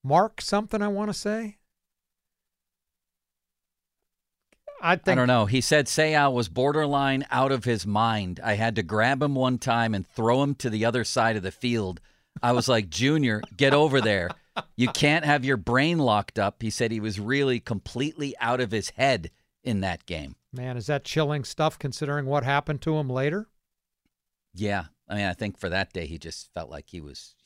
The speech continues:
Speaker 2: fired up beyond belief
Speaker 1: Right.
Speaker 2: and
Speaker 1: But, I mean,
Speaker 2: just
Speaker 1: it's still chilling to hear him say that
Speaker 2: Yeah.
Speaker 1: about what happened.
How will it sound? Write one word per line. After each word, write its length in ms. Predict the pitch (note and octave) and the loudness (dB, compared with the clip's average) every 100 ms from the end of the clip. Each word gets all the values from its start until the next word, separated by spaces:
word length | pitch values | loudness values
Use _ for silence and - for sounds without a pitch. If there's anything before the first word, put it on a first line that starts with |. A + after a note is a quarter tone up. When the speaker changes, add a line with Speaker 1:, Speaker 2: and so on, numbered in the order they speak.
| _ | _
Speaker 2:
fired 360 | - F2 E2+ D#2+ | -8 -6 -6 -8
up 140 | E2+ - | -10 -10
beyond 380 | D#2+ D2+ D2 | -10 -8 -10
belief 140 | C#2+ C3+ | -8 -4
Speaker 1:
Right. 200 | D3 A#2+ | -2 -4
Speaker 2:
and 100 | - | -4
Speaker 1:
But, 100 | E3 | -2
I 60 | D#3+ | 0
mean, 140 | D#3+ | 0
Speaker 2:
just 60 | D#3 | 0
Speaker 1:
it's 100 | - | 2
still 220 | - F#3 | 4 4
chilling 540 | - - G3+ F3 D3 | 2 4 4 4 0
to 80 | C#3 | 0
hear 340 | C3 F3 F3 B2+ | 4 6 6 2
him 220 | C#3+ B2 | 0 -4
say 380 | - D#3+ E3+ C#3+ | -2 2 2 2
that 380 | A2+ G2+ - - | -4 -12 -16 -12
Speaker 2:
Yeah. 300 | F#2 E2+ D2+ D2 _ _ _ _ _ _ _ - | -8 -6 -8 -14 _ _ _ _ _ _ _ -6
Speaker 1:
about 280 | B2+ C#3 C#3+ | 0 0 2
what 180 | C#3+ | 2
happened. 440 | C#3 C#3 C#3+ A#2+ | 2 0 -2 -6